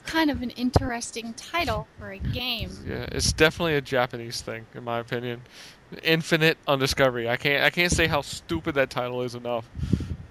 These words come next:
Speaker 2: The game itself, I'm not as hyped for this one as the other three. Uh, it looks to be more along the lines of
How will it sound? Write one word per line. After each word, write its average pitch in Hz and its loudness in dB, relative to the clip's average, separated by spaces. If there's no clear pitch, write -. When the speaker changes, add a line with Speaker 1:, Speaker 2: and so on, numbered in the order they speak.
Speaker 2:
The 156 6
game 175 2
itself, 196 2
I'm 220 2
not 240 4
as 214 2
hyped 190 2
for - -14
this 170 -6
one 170 -6
as 143 -6
the 139 -2
other 139 0
three. 151 -2
Uh, 127 4
it 135 0
looks 151 2
to - -10
be 151 2
more 139 2
along 143 2
the 135 2
lines 139 2
of 127 2